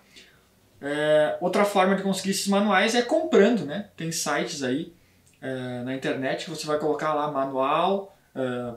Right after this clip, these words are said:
manual de injeção eletrônica. Vai aparecer uma lista de sites aí onde você escolhe o manual que você quer e compra pra você ter ele pra você, né? Faz um download, imprime ou deixa salvo no computador.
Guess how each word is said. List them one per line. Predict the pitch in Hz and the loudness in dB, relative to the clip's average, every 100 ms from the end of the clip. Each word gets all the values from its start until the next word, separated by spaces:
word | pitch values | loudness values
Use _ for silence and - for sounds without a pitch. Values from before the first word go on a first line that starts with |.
| - _ | -16 _
manual | - 170 185 202 262 - - | 0 2 4 2 0 -2 -6
de | 165 | 2
injeção | 196 214 214 214 | 4 4 2 2
eletrônica. | 220 220 180 156 135 117 - _ 143 | 2 2 0 -2 -4 -10 -16 _ -4
Vai | 170 | -2
aparecer | 233 226 - 226 | 2 0 0 -2
uma | 233 180 | -2 -2
lista | 156 - | -4 -6
de | 156 | -6
sites | - 143 147 - 135 | -4 -2 -4 -4 -4
aí | 135 | -4
onde | 165 160 | -4 -8
você | 156 - 180 - _ _ _ | -8 -6 -6 -8 _ _ _
escolhe | - - 170 160 190 | -10 -4 4 6 6
o | |
manual | 170 147 147 | 4 2 0
que | 170 | -2
você | 170 214 | -4 -2
quer | 214 226 | 0 -2
e | - | -2
compra | - 202 214 254 262 - - _ - | 6 6 6 0 -6 -10 -20 _ -8
pra | 185 | -4
você | 180 226 | -2 -4
ter | 214 220 214 | -4 -2 0
ele | 160 165 | 0 -2
pra | 190 | -6
você, | 190 254 - 175 | -8 -8 -8 -8
né? | 131 | -8
Faz | - 143 127 - - | -8 -8 -8 -10 -8
um | |
download, | 127 127 135 147 196 220 | -2 0 2 0 0 -2
imprime | 190 147 143 135 180 196 | -4 -4 -4 -2 -2 -4
ou | 123 113 | -4 -6
deixa | 131 139 | -6 -6
salvo | - 131 131 135 | -6 -4 -6 -8
no | |
computador. | 127 131 175 147 - | -14 -6 -4 -2 -4